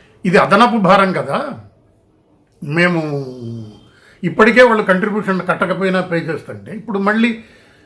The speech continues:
ఐదు పర్సెంట్ అదనంగా ఇవ్వమంటే ఎట్లా అని Department of Expenditure డీఓటీకి ఫైల్ రిటర్న్ చేసినా సరే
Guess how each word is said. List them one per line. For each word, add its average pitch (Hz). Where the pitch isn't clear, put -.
ఐదు 185
పర్సెంట్ 185
అదనంగా 190
ఇవ్వమంటే 175
ఎట్లా 170
అని 165
Department 185
of 185
Expenditure 170
డీఓటీకి 156
ఫైల్ 156
రిటర్న్ 185
చేసినా 170
సరే 127